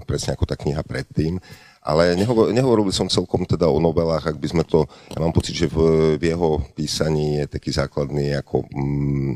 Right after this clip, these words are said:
mm, e, poviedkový princíp aj tu uplatnený, e, na, na väčšej ploche. E, mm, e, myslím tú určitú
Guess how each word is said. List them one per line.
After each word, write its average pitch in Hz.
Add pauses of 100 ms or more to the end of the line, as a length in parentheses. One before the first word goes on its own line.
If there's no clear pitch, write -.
mm, 69
e, 65 (1300)
poviedkový 73
princíp 78
aj 80
tu - (320)
uplatnený, 80
e, 82 (360)
na, 76 (160)
na 76
väčšej 85
ploche. 76
E, 95 (760)
mm, 69 (600)
e, 67 (760)
myslím 71
tú 73
určitú 76